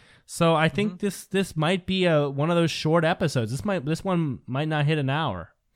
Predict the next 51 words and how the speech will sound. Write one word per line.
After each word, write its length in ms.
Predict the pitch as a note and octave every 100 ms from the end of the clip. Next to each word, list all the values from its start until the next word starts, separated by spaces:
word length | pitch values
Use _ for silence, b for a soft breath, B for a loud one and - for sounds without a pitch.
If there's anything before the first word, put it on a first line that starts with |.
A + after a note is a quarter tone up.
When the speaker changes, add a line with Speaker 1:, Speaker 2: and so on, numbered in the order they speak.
| b b b b b
Speaker 1:
So, 540 | - A#2 A#2 A#2 A2 G#2+ _ _ - - b b b b b -
yeah, 300 | A#2+ B2+ F#2
this, 280 | A2 B2+ -
Speaker 2:
Uh, 40 | G2
Speaker 1:
we 120 | B2
Speaker 2:
yeah. 60 |
Speaker 1:
might 140 | E3+ F#3+
just, 180 | E3+ - -
we 60 | A2+
might 140 | D3
just 160 | - F3 _ _
be 120 | - C3+
done, 240 | B2+ F#3
guys. 400 | D3+ F#2 G2 A#2+
Get 140 | - D#3
excited. 400 | - B2+ C#3 D#3+
I'm 160 | D3+
actually 200 | F3+ F3+
excited 300 | C#3+ C3+ B2 C3+
for 60 |
the 60 | D3+
last 300 | D3 D3 -
two 100 | D#3
races, 440 | D3 D3+ F#3 F3+
so 120 | -
I 80 | A2
think 160 | A2 B2
I'm 80 | A#2+
gonna 140 | A#2
enjoy 260 | G#2+ G#2 G2+
watching 380 | F#2+ G2 - C3
Speaker 2:
Yes. 100 | D3
Speaker 1:
them. 160 | F3 _ _ -
Speaker 2:
This 140 | C#3+
is 80 | F3+
where 80 | A#3
the 80 |
drama 300 | F3 F#3 G#3
is. 240 | D3+ G#2 A2
This 160 | E3 F#3+
is 120 | D3+
where 180 | E3 D3
most 360 | C3 D#3 F3
of 40 | -
the 60 |
drama 200 | C3 C3 A2+
Speaker 1:
Yeah. 40 |
Speaker 2:
is 80 | A#2
gonna 140 | B2+ A#2+
be 140 | A2
at. 260 | A2 A2+ B1+